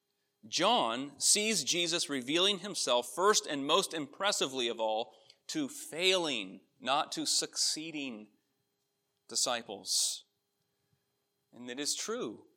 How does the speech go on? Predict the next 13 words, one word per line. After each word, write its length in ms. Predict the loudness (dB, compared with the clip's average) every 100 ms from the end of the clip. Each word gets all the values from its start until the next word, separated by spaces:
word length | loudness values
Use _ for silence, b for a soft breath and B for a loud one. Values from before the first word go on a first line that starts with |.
| _ _
the 80 | -12
life 280 | -2 -2 -2
of 80 | -6
faith, 340 | -2 0 0
it 80 | 0
is 120 | 0
often 400 | 6 8 8 6
in 80 | 0
the 60 | 2
midst 220 | 2 4
of 100 | 4
our 140 | 4
letdowns, 840 | 6 2 2 -2 -2 -4 -4 -4